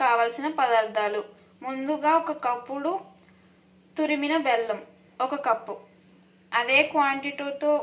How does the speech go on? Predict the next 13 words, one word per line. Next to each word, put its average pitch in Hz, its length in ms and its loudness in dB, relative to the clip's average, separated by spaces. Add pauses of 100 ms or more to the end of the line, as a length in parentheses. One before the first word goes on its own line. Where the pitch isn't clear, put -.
(120)
ఉన్న 254 220 -4 (140)
కప్పు 302 320 0 (1500)
జీడిపప్పు. 262 640 0 (680)
ఇవి 311 140 2 (120)
బద్దలుగా 262 480 2 (100)
తీసుకుంటేనే 277 720 -6 (3000)
ఎలా 269 200 6
అయినా 302 200 2 (140)
తీసుకోవచ్చు. 226 720 -4 (1900)
అలాగే 262 360 -2 (120)
కొంచెం 311 320 -2 (260)
యాలకుల 262 520 -2
పొడి. 226 200 0